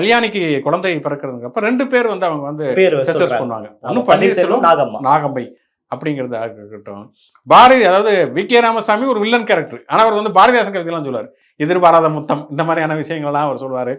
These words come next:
Speaker 1: அண்ணா அப்படிங்கிறதே வந்து அண்ணாவை வந்து நினைவுபடுத்தக்கூடிய ஒரு விஷயமாக
Speaker 2: "இதெல்லாம் எங்க
Speaker 1: இருக்கு.
Speaker 2: கத்துக்கிட்டீங்க?" அப்படின்றப்ப, "அண்ணா, ஓ, உங்க அண்ணா கிட்ட இருந்தா" அப்படின்னு அந்த ஒரு வசனம் வரும்.
Speaker 1: காக்காங்கிறது ஒரு கருப்பு நிற ஒரு பறவை. அதை பார்த்துட்டு வந்து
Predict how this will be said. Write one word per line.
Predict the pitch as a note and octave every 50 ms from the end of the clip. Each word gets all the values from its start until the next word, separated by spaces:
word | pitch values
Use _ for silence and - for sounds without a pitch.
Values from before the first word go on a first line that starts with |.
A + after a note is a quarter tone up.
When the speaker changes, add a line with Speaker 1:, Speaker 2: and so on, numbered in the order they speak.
| - _ _ _ _ _
Speaker 1:
அண்ணா | - F3 G#3+ B3 C4+ C4 B3 - -
அப்படிங்கிறதே | - F3 F#3+ A#3+ A#3 A#3 A3+ A3 A#3 C4 C#4 C#4
வந்து | C#4 C4 A3
அண்ணாவை | G#3+ A3+ A#3+ B3 A3+ G#3
வந்து | G3 G3
நினைவுபடுத்தக்கூடிய | F#3 F3+ F3+ F3 E3 E3 D#3+ D#3+ C#3+ D3 D3 C#3+ C3+
ஒரு | C3+ C3 B2+ B2 A#2 G#2+
விஷயமாக | A2+ - - C#3+ B2+ C3 C3 B2+ B2+ C3
Speaker 2:
"இதெல்லாம் | A#2 - D#3+ E3+
எங்க | F#3+ F3+ F3 F#3+
Speaker 1:
இருக்கு. | E3 D#3+
Speaker 2:
கத்துக்கிட்டீங்க?" | D3+ D3+ - E3 D#3+ D#3+ D#3+ D3
அப்படின்றப்ப, | D3+ D3 C#3 D3 C#3 C3+ C3+ C3+ C#3
"அண்ணா, | - C#3+ D3 D#3+ D3+ C3
ஓ, | C#3+ E3+ C#3+
உங்க | C3 B2+ A#2
அண்ணா | A#2 C#3 E3+ F3
கிட்ட | E3 D#3+ D3 C#3
இருந்தா" | C3 C3+ B2+ B2+ C3+
அப்படின்னு | D3 C#3+ C3+ C3+ C3+ C#3+ D3
அந்த | C#3 C3 B2+ C3
ஒரு | C3 B2
வசனம் | A#2 - - B2+ A#2+
வரும். | G#2+ G#2 G#2 G2+ G2+ - _ _ _ - - _ -
Speaker 1:
காக்காங்கிறது | A3 C4 B3+ - C4 C4 A#3+ G#3 G3 G3+ G#3
ஒரு | G3
கருப்பு | G3+ F3 E3 F3+ F3 F3 G3
நிற | F3 E3+ D#3+ D3+ C3+ B2 A#2 A2
ஒரு | A2+ A2+ A2 G#2+
பறவை. | - A#2+ D3 C3+ B2 A2 - - _ _ _ _ - - _ _ _ _
அதை | - C#3+ E3+ G#3
பார்த்துட்டு | G3+ G3+ G#3 A#3 A#3 - B3 A3 A3
வந்து | G3 F#3 G3+ B3 C4 A#3+ A3+ G3+ E3+ D3